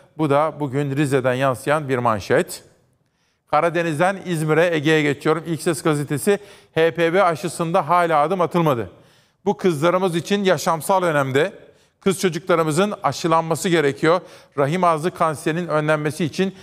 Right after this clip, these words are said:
çok genç yaşlardan itibaren kızlarımıza bu imkanı sağlanması gerekiyor."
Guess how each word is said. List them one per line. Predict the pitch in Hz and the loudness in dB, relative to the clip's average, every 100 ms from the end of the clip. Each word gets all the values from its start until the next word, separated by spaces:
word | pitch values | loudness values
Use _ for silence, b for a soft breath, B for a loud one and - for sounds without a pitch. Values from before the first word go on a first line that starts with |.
| B _ | B _
çok | 196 196 - | -2 -2 -2
genç | 165 156 156 | -4 -2 0
yaşlardan | 156 - 156 151 180 | 0 2 0 0 -2
itibaren | 147 151 147 170 175 | -2 0 2 0 -4
kızlarımıza | 160 135 151 147 135 156 180 180 B B - | -4 -2 -2 -2 0 2 0 -2 B B -2
bu | 180 | -2
imkanı | 156 170 156 180 | -2 0 0 0
sağlanması | - 156 156 156 151 175 | 0 2 2 -2 -6 -2
gerekiyor." | 165 156 160 | 0 0 0